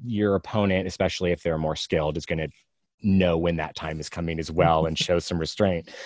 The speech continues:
Um, but point is, is, you know, I walked into my first jiu-jitsu class. I was, I was, at that time I was, like, lifting weights and, you know, I mean, I was, I was two hundred and forty pounds, you know, I was overweight, but I was also a bigger, stronger guy.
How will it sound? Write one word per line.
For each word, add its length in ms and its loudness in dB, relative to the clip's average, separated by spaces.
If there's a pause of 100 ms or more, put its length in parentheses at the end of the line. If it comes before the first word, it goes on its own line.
(180)
Um, 220 6
but 180 4
point 320 8
is, 300 8
is, 160 2
you 80 2
know, 100 4
I 80 4
walked 320 2
into 160 4
my 140 0
first 320 -2
jiu-jitsu 440 -4
class. 420 -2
I 100 0
was, 420 -4 (680)
I 40 4
was, 160 4 (720)
at 120 -2
that 120 6
time 140 6
I 20 10
was, 100 8
like, 120 4
lifting 420 6
weights 480 4
and, 340 6
you 220 2
know, 60 4
I 40 6
mean, 140 6
I 100 6
was, 320 6
I 120 4
was 160 4
two 180 2
hundred 300 2
and 260 -2
forty 320 0
pounds, 500 -8
you 80 0
know, 80 2
I 80 4
was 220 6
overweight, 640 8
but 140 2
I 80 4
was 160 2
also 260 4
a 60 2 (200)
bigger, 220 -2
stronger 400 -2
guy. 420 -10